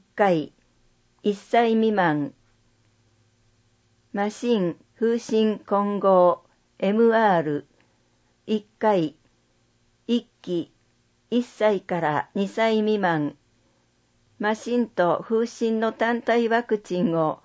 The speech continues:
一回ずつ接種している場合もあります。一回、二期。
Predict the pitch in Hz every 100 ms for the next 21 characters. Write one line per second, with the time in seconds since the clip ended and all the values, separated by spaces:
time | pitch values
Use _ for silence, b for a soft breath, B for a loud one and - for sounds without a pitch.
0 | b b b 214 208 - 240 240 240 240
1 | 196 180 233 240 208 202 - 214 214 208
2 | 208 196 202 202 202 190 185 180 185 175
3 | 175 180 - _ _ _ _ _ _ _
4 | _ _ _ _ _ _ _ - 202 _
5 | - 202 180 156 _ _ _ _ - 220
6 | 233 - 170 -